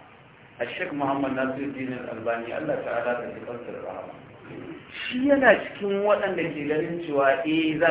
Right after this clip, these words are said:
ka yi jinsatul istiraha. Ka karanta sifatu salatin da ke tare.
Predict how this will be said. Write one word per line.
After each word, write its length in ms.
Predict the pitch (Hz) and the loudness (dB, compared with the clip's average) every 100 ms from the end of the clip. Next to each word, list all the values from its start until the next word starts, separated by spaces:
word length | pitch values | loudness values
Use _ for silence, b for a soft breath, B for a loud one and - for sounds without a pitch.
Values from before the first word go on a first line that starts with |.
| 151 | 2
ka 60 | 147 | -2
yi 100 | 139 | -2
jinsatul 480 | 139 135 139 - | -6 -8 -10 -8
istiraha. 600 | 127 120 113 110 110 - - - | -8 -8 -2 2 2 0 -4 -10
Ka 100 | - | -6
karanta 460 | 180 196 196 170 165 | 0 2 2 -2 -4
sifatu 320 | - 180 170 - | -6 -6 -6 -6
salatin 400 | 135 156 151 127 | 0 0 0 -6
da 120 | 120 - | -8 -8
ke 160 | - | -8
tare. 280 | - - | -4 -4